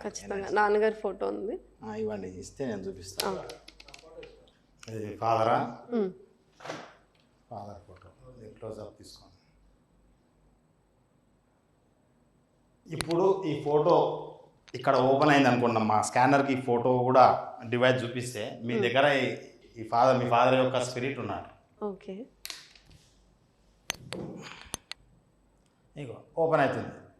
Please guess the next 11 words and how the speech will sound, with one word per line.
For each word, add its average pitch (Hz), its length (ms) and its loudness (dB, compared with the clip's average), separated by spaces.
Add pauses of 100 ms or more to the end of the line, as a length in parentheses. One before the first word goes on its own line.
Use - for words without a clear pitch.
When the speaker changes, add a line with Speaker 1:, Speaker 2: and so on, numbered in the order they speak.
(120)
Speaker 1:
మ్మ్. 185 360 0 (200)
Speaker 2:
ఇట్లా 135 200 -2
ఓపెన్ 147 280 4
అయిందంటే, 151 600 2
ఇప్పుడు 131 220 -2
ఏమవుతుంది, 135 800 -2 (200)
ఈయన 143 220 0
యొక్క 139 260 4
ఆత్మ 139 540 6
తిరుగుతున్నాడు 139 520 0
బయట. 107 200 -2